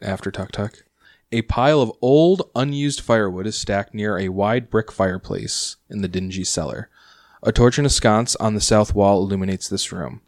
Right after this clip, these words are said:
Opposite the fireplace, a corroded iron gate secured with a padlock blocks the entrance to a tunnel beyond. So that's, like, the western edge. That's something that would not have come up in your blueprints. The western edge of the map, yeah, that's a, there's a gate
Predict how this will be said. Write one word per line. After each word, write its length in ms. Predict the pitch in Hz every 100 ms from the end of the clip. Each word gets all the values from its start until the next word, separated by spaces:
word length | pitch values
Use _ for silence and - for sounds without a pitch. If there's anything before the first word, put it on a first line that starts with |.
| _ _ _ _
Opposite 420 | - 110 147 - -
the 80 |
fireplace, 720 | 120 101 98 - 95 90 - -
a 60 | 107
corroded 560 | - 117 107 120 147 143
iron 320 | 110 120 117 104
gate 440 | 104 92 - - -
secured 500 | - 110 - 117 110
with 120 | 104
a 40 |
padlock 720 | - - 117 110 - - - _ _ _
blocks 320 | 104 107 110
the 120 | - -
entrance 380 | 101 - 98
to 120 | - 95
a 40 |
tunnel 340 | - 127 104
beyond. 540 | 92 95 95 90 60 - _ _ -
So 120 | 110
that's, 100 | 101
like, 120 | 92
the 80 | 95
western 680 | 92 98 - 107 98 92 95 _ _ _ -
edge. 320 | 104 92 87
That's 180 | 98 90
something 180 | 101 98
that 140 | 82
would 120 | 92
not 160 | 95 95
have 140 | 95 -
come 220 | 101 92
up 160 | 95
in 100 | 92
your 220 | 90 92 92
blueprints. 840 | - 104 - - 60 - - - _ _ _ _ -
The 60 |
western 300 | 104 101 101
edge 180 | 90 92
of 60 | 95
the 60 |
map, 340 | 95 92 90 -
yeah, 280 | 92 87 - -
that's 220 | 85 -
a, 180 | 82 87
there's 180 | - 95
a 40 |
gate 400 | 92 95 92 -